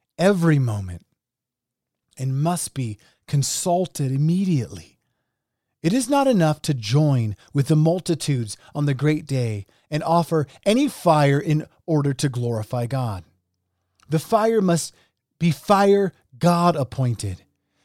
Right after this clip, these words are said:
It must be fire that comes from the altar. To us in this age,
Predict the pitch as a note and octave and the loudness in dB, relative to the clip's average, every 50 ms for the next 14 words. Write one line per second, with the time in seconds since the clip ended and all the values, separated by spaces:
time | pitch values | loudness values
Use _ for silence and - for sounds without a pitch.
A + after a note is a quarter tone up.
0 | _ - E3+ F3+ G3+ A3+ A3 - - A3 F3+ - - A3 G#3 A3 A3 G#3+ G3+ F3+ | _ 2 4 6 6 6 6 4 2 0 0 2 4 4 6 8 6 8 8 6
1 | E3+ - - - F#3 G3 G#3 G#3 G3+ G3 F3 C#3+ - - - - - F#3 F#3 F3+ | 6 4 2 2 2 4 4 4 2 0 0 -2 -4 -8 -14 -4 2 4 6 6
2 | E3+ F3 F3+ F3+ F#3+ G3+ G#3+ - - - E3 C#3 A2+ F#2+ - _ _ _ _ _ | 6 6 6 6 6 4 2 2 0 -2 0 0 -2 -4 -8 _ _ _ _ _
3 | _ _ _ _ _ _ _ _ _ _ _ _ _ _ _ _ _ _ _ _ | _ _ _ _ _ _ _ _ _ _ _ _ _ _ _ _ _ _ _ _
4 | _ _ _ _ _ _ _ _ - - G3 F3+ G#3 A#3 B3+ A#3+ - - A3 G3+ | _ _ _ _ _ _ _ _ -8 -6 -2 0 0 2 0 0 -2 -4 -2 -2
5 | F#3+ F#3 - - - E3+ D3 - E3 D#3 C#3+ C3 B2 A2 G#2+ | -2 -2 -2 -4 -6 -4 -2 0 0 0 0 -2 -4 -6 -10